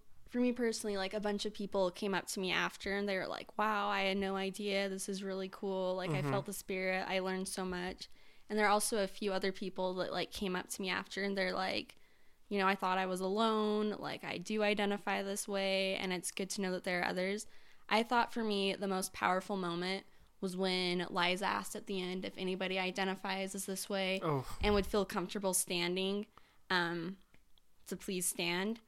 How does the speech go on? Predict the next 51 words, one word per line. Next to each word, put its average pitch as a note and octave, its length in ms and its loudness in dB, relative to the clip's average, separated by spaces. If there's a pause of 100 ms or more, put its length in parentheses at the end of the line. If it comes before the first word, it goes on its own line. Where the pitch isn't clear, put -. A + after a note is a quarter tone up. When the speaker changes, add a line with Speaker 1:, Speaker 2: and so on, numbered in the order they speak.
(180)
Speaker 1:
And G3+ 280 4
there G3+ 100 6
were G3 140 4
a G3+ 60 2
bunch F#3+ 320 2
of G3 80 -6
people F3+ 580 -2 (160)
in F#3 640 0 (540)
the G3 120 4
Varsity F#3+ 400 2
Theater F#3 360 -2
that F3+ 220 -2
stood - 280 2
up, F3 180 4
Speaker 2:
Mm-hmm. C#3+ 160 -4
Speaker 1:
and E3+ 40 4
I F3 100 6
didn't F3+ 220 4
even F3 200 0
know F#3 160 -4
half G#3 300 -2
of G3 100 -10
those G3+ 220 -8
people. F#3 340 -8
I G3 140 -2
was F#3+ 100 -2
just F#3+ 220 -6
like, - 280 -4 (400)
"Look G#3 220 2
at F#3+ 100 -2
this. - 420 -4 (500)
Look G#3 280 4
at F#3+ 280 0
this." F#3+ 480 0 (180)
And G3+ 440 4
I A3 100 6
feel B3+ 160 2
like C#4 160 4
at A#3+ 80 0
B A3+ 120 0
Y G#3 100 4
U, G#3 180 0
because G3 320 -6
there F3 160 -2
is F#3 160 -2
no, G3 200 0
like, G3 200 -2
official G3 440 -4
group G3 400 -2
or F#3+ 120 2
whatever, F#3 580 2